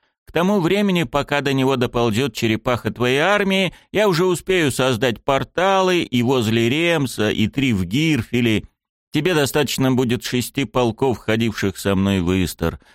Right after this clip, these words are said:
Прямо в Ремсе откроешь три перехода — в каждый отправится по два полка. Только, думаю, графа Моснерского надо будет заранее обо всем предупредить, чтобы он подготовил войско,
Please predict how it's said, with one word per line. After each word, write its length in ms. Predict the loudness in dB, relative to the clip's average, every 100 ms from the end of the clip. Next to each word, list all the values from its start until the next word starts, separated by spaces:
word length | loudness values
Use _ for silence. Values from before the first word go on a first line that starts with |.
| _ -4
Прямо 340 | 0 2 2
в 80 | 2
Ремсе 420 | 2 0 0 0
откроешь 460 | -2 -2 -2 0 -2
три 200 | -2 -2
перехода — 760 | -2 -4 -4 -2 0 0 -2 -4 _ -18
в 60 | -2
каждый 360 | 0 0 0 0
отправится 540 | 0 0 0 -2 -6
по 140 | -4
два 280 | 0 0 0
полка. 600 | 0 -2 -2 0 0 0 -4 _ _ _
Только, 300 | -2 -2 0
думаю, 340 | 0 2 2 2
графа 440 | 2 0 0 0
Моснерского 800 | 2 2 0 -2 -4 -2 0 2
надо 240 | 2 2 0
будет 320 | 0 -2 0
заранее 580 | 0 2 2 2 2 2
обо 180 | 0
всем 280 | -2 -2 -2
предупредить, 680 | -2 -4 -4 -4 -2 -2 -4
чтобы 300 | -6 -2 0
он 140 | 0
подготовил 580 | -2 -4 -4 0 0 0
войско, 460 | 2 0 0 -2